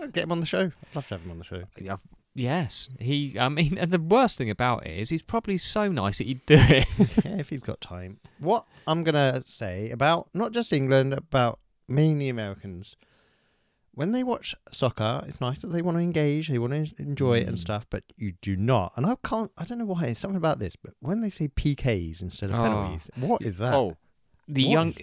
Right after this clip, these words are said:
Speaker 2: I'll tell you, the, I'll take it further. The
Speaker 1: Mm-hmm.
Speaker 2: younger generation.
Speaker 1: Well,
Speaker 2: Where
Speaker 1: they're starting it.
Speaker 2: No, no, yeah, no, but they, it's not P Ks, but what position do you play?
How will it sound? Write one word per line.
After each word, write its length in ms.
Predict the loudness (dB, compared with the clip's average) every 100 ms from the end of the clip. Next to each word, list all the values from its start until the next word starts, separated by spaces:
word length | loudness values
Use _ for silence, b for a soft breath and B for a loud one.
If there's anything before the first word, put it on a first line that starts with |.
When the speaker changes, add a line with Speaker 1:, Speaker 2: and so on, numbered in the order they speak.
| 2
Speaker 2:
I'll 120 | 4
tell 160 | 6 4
you, 200 | 6 4
the, 140 | 4
I'll 120 | 4 2
take 180 | 0 0
it 80 |
further. 220 | 2 2 0
The 40 |
Speaker 1:
Mm-hmm. 140 | 0 2
Speaker 2:
younger 280 | 2 2 2
generation. 720 | 2 4 4 4 2 -4 -6 -14 b b b b b -2
Speaker 1:
Well, 100 | 4
Speaker 2:
Where 80 | 4
Speaker 1:
they're 80 | 4
starting 380 | 0 -2 -4
it. 80 | -8 -8 -4
Speaker 2:
No, 160 | -2 -2 -2
no, 200 | -4 -4
yeah, 340 | -6 0 0 2
no, 200 | 2 4
but 160 | 2 2
they, 160 | 0 -2
it's 260 | -4 -2 -2
not 140 | 0
P 180 | 0 0
Ks, 360 | 0 -2 -2 -4
but 260 | -2 -2 b b b b _ _ -6
what 300 | 2 4 4
position 420 | 0 0 -2 -4
do 100 | -4
you 80 | -6
play? 400 | -6 -8 -10